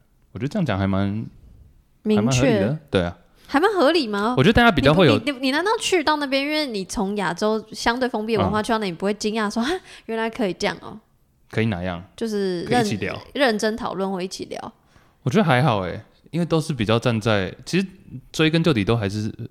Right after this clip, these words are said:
Speaker 1: 分享，这都是在你跟自己的朋-，朋友之间在分享一个东西。
Speaker 2: 嗯。
Speaker 1: 只是态度上大家比较不一样。而且我觉得高中阶段的青少年其实都是很容易受同侪影响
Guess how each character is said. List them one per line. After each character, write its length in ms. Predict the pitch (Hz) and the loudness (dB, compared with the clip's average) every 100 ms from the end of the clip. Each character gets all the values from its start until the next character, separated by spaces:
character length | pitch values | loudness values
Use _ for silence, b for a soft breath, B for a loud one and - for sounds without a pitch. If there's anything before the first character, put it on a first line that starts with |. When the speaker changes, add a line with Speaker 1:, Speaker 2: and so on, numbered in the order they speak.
| - | -16
Speaker 1:
分 400 | - - 120 127 | -10 0 0 0
享， 240 | 123 - - - - _ _ _ | -2 -6 -12 -20 -20 _ _ _
这 80 | 117 | -2
都 160 | 117 | 0
是 100 | 120 | 0
在 320 | 117 110 95 - - _ - | 0 0 0 -6 -16 _ -12
你 140 | - 101 | -6 0
跟 320 | 117 127 151 | 0 0 -2
自 100 | 135 | -2
己 80 | 107 | 0
的 180 | 90 87 - | -2 -6 -6
朋-， 100 | - - | -6 -2
朋 160 | - 104 | -2 0
友 100 | 107 | -4
之 80 | 95 | -6
间 140 | 98 | -6
在 140 | 98 95 | -6 -6
分 280 | - 95 | -8 -8
享 240 | 101 - 95 | -6 -8 -10
一 40 | |
个 60 | 90 | -12
东 180 | 82 92 | -12 -14
西。 220 | - - | -16 -8
Speaker 2:
嗯。 400 | - 208 185 180 | -2 0 0 -6
Speaker 1:
只 120 | - 101 | -6 -2
是 60 | |
态 180 | - 131 | 2 2
度 140 | 117 107 | 2 0
上 280 | 113 95 85 - _ _ _ - | -2 -2 -8 -16 _ _ _ -2
大 100 | 104 | 0
家 100 | 101 | 0
比 120 | 92 | -2
较 100 | 85 | -6
不 140 | 92 | -6
一 80 | 80 | -8
样。 120 | 80 - b b | -12 -16 b b
而 60 | 175 | -2
且 80 | 254 | 0
我 60 | |
觉 80 | 117 | 2
得 20 | |
高 180 | 110 123 | 2 2
中 160 | 123 123 | 2 2
阶 160 | 120 | 2
段 280 | 117 120 98 | 2 0 -2
的 360 | 87 80 71 - - | -4 -4 -6 -10 -6
青 180 | 139 143 | -2 2
少 140 | 165 | 2
年 160 | 107 90 | 2 0
其 100 | 95 | -2
实 60 | |
都 180 | 95 101 | 0 0
是 320 | 98 101 95 110 B B B B | 2 2 0 -4 B B B B
很 120 | - 101 | -2 2
容 120 | 117 | 2
易 40 | |
受 120 | 143 | 4
同 220 | 135 95 95 | 2 0 -2
侪 160 | 92 | -2
影 160 | 85 | -4
响 100 | 90 | -8